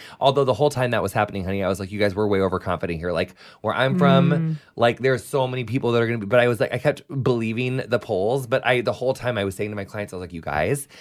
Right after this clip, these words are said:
Speaker 1: 'cause everyone's like, "But she'll win." And I was like, "I super want her to, comma, I feel like she might not just 'cause of numbers."
Speaker 2: Yeah.
Speaker 1: You know, 'cause I'm from a place where it's heavily numbered, you know, Republican and, like, you know, eh. So,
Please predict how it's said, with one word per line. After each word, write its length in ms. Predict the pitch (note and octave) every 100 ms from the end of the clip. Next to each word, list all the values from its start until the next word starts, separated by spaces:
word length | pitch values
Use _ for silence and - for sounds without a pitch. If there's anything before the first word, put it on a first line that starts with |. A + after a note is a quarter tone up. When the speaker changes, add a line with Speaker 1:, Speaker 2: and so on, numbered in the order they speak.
| -
Speaker 1:
'cause 80 | -
everyone's 200 | D3+ D3+
like, 120 | D#3
"But 80 | D#3+
she'll 160 | - F#3+
win." 160 | D#3+ D3+
And 80 |
I 40 | A#2+
was 80 | A2
like, 140 | A2 - - - -
"I 100 | A#2
super 420 | - - G#2 C3+
want 200 | C#3+ E3+
her 80 | E3+
to, 400 | - A2+ G#2+ A2 _ _ _ _ _ _
comma, 580 | - F3 D#3+ A2 A2 A2 _ _ -
I 100 | C#3
feel 200 | C#3 C3
like 140 | A#2+
she 140 | - B2
might 220 | A#2 A#2
not 260 | D3 A2+ F#2
just 160 | A#2+
'cause 160 | - G#2
of 120 | G2+
numbers." 600 | A#2+ A2+ D#2 A#1+ - - _ _ _ _
Speaker 2:
Yeah. 220 | A3 A3 C#3+ - -
Speaker 1:
You 100 | D3+
know, 280 | B2 B2+ D3+ - _
'cause 120 | C#3
I'm 160 | D3+ C#3
from 220 | D3 C#3
a 40 |
place 280 | - C3+ A#2
where 100 | A#2+
it's 140 | G#2+ - _
heavily 520 | - - F3 D#3 C#3 A#2+
numbered, 540 | A#2+ A2+ G2 F#2+ - _ _
you 120 | D3 C3
know, 300 | G#2 F#2 -
Republican 720 | - A2 A#2+ D3 A#2+ G#2+ D#2 F#2+
and, 300 | A2 A2 G#2+
like, 160 | G#2
you 140 | B2 G#2+
know, 180 | G2+ - - - - _ D#3+
eh. 200 | E3 B2 - - -
So, 380 | - G3+ F#3+ -